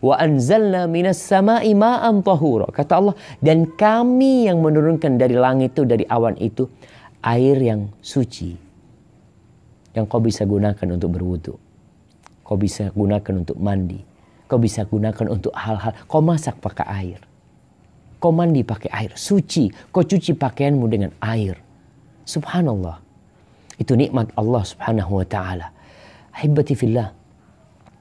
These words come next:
Di dalam hadis, hadis Abu Hurairah radhiyallahu ta'ala anhu, Rasulullah sallallahu alaihi wasallam bersabda, "Laisa as-sanah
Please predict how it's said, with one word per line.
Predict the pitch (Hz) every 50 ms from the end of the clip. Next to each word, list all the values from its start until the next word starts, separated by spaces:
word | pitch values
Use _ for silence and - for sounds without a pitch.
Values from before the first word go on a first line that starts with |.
| _ _ _ _ _ _ _ _ _ _ _ _ _ _ _ _ _ _ _ _ _ _ _
Di | - 139 135 127
dalam | 139 139 135 120
hadis, | - - 120 113 117 98 78 80 - - - - _ _ _ _ - -
hadis | - - - 147 147 127 - -
Abu | - 127 127 120 92
Hurairah | 104 113 117 123 117 95 80 104
radhiyallahu | 101 90 107 90 95 104 101 - 87 87 -
ta'ala | 90 87 90
anhu, | - 101 87 78 - - - _ _ _ _ _ _ _ _ _ _ _ _ - - _ _ - _ _
Rasulullah | - 135 120 - - 160 165 160 156
sallallahu | 135 - - - 131 123 120 127 139 135 107 92 117
alaihi | 110 113 110
wasallam | 98 - - 120 113 95 87
bersabda, | - - - 87 87 - - - - - _ _ _ _ _ _ _ _ _ _ _ - - _ _ _ -
"Laisa | 113 123 151 180 185 165 151 - - 135 117 110 - -
as-sanah | - - 113 - - - - 156 160 170 180 170 147 -